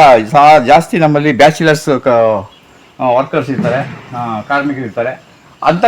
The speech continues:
ಟೈಮಲ್ಲಿ ನಾವೇನು ಮಾಡೋದು ಅಂದರೆ, ಇಲ್ಲಿ ರಾತ್ರಿ ಮಲಗಲಿಕ್ಕೂ ಸಮೇತ ಈ ಜಾಗವನ್ನು ನಾವು ಬಳಸ್ಕೊಳ್ಬೋದು. ಕಡಿಮೆ ಅಂತ ಹೇಳಿದ್ರೆ ಇಲ್ಲೊಂದು ಐವತ್ತು ಜನ, ಇಲ್ಲ ಅಂದರೆ ಒಂದು ನಲವತ್ತು ಜನ ಆದರೂ ಇಲ್ಲಿ ಆರಾಮಾಗಿ ನಾವು ಮಲಗಲಿಕ್ಕೆ ಒಂದು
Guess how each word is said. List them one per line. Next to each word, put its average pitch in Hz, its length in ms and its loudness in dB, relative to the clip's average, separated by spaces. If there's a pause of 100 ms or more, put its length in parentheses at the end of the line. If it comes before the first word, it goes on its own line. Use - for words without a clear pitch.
(120)
ಟೈಮಲ್ಲಿ 196 300 2
ನಾವೇನು 175 280 2
ಮಾಡೋದು 160 220 2
ಅಂದರೆ, 180 180 0 (500)
ಇಲ್ಲಿ 151 140 0 (100)
ರಾತ್ರಿ 175 260 0 (100)
ಮಲಗಲಿಕ್ಕೂ 180 520 0
ಸಮೇತ 165 220 -2 (100)
ಈ 135 100 -4
ಜಾಗವನ್ನು 135 440 -2
ನಾವು 123 180 -4
ಬಳಸ್ಕೊಳ್ಬೋದು. 92 500 -10 (760)
ಕಡಿಮೆ 165 280 -4
ಅಂತ 170 120 -4
ಹೇಳಿದ್ರೆ 147 220 -2 (420)
ಇಲ್ಲೊಂದು 143 260 0 (140)
ಐವತ್ತು 185 360 -2 (100)
ಜನ, 139 140 0 (300)
ಇಲ್ಲ 160 180 -2
ಅಂದರೆ 165 200 -2
ಒಂದು 135 100 -4 (100)
ನಲವತ್ತು 196 420 0 (100)
ಜನ 165 180 2
ಆದರೂ 160 160 -2
ಇಲ್ಲಿ 147 180 0
ಆರಾಮಾಗಿ 143 600 2
ನಾವು 139 140 -4 (640)
ಮಲಗಲಿಕ್ಕೆ 131 440 0 (100)
ಒಂದು 123 160 -2